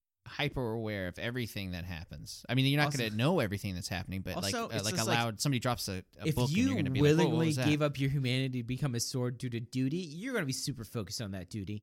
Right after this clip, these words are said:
Speaker 1: Yeah. Yeah, you're not
Speaker 2: <laughs>
Speaker 1: gonna just, if, you know, superfluously forget
Speaker 2: Yeah.
Speaker 1: your duty
Speaker 2: A
Speaker 1: for the
Speaker 2: comic
Speaker 1: sake of
Speaker 2: book is
Speaker 1: plot.
Speaker 2: not gonna distro-, distract you from the duty that you spent a thousand years
Speaker 1: Yeah.
Speaker 2: in solitude to pr-, yeah, so.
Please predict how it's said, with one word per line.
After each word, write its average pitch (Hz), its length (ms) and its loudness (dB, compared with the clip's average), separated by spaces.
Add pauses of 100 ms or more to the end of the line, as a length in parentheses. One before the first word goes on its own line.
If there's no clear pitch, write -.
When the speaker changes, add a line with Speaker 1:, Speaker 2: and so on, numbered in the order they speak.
Speaker 1:
Yeah. 107 220 -4 (240)
Yeah, 117 140 4
you're 127 140 4
not 123 160 4
Speaker 2:
<laughs> - 0 -
Speaker 1:
gonna 110 180 2
just, 104 280 -2
if, 107 220 -12 (140)
you 113 100 -2
know, 87 220 -6 (140)
superfluously 107 580 0
forget - 280 -4
Speaker 2:
Yeah. 120 100 0
Speaker 1:
your 101 60 -4
duty 98 180 -2
Speaker 2:
A 95 40 -4
Speaker 1:
for - 60 -4
the - 60 -2
Speaker 2:
comic 247 140 4
Speaker 1:
sake 190 60 2
of 151 40 0
Speaker 2:
book 175 120 4
is 180 40 4
Speaker 1:
plot. 170 100 4
Speaker 2:
not 160 140 4
gonna 147 120 2
distro-, 151 680 2
distract 147 440 0
you 151 80 0
from 143 160 -6
the 135 80 0
duty 143 380 0
that 131 240 -4
you 131 80 -2
spent 127 300 -2
a 123 60 2
thousand 120 720 2
years 120 460 0
Speaker 1:
Yeah. 120 140 2
Speaker 2:
in - 60 -4
solitude 135 500 -2
to 151 60 -8
pr-, 135 140 -10 (220)
yeah, 90 240 -4
so. - 180 -8